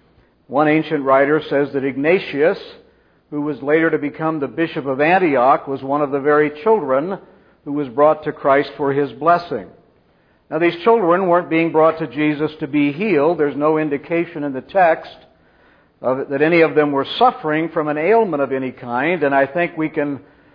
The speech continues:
say with a fair amount of certainty that had that been the case,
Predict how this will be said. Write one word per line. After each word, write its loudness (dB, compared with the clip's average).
say 4
with 2
a -2
fair 6
amount 4
of -8
certainty -6
that -2
had -4
that 2
been 0
the -4
case, 2